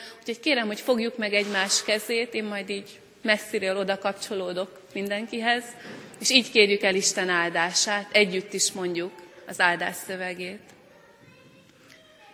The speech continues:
Áldjon meg téged az Úr, és őrizzen meg téged. Áldjon meg téged az Úr,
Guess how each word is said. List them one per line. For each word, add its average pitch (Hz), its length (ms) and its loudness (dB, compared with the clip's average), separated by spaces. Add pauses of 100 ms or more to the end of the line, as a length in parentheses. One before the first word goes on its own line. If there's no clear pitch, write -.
(160)
Áldjon 220 340 2
meg 196 240 -4
téged 196 400 0
az 170 200 -6
Úr, 202 280 -6 (200)
és - 200 -4
őrizzen 175 500 -4
meg 165 180 -6 (120)
téged. - 460 -12 (680)
Áldjon 208 520 8
meg 202 360 0
téged 220 440 6
az 196 320 0
Úr, 233 560 2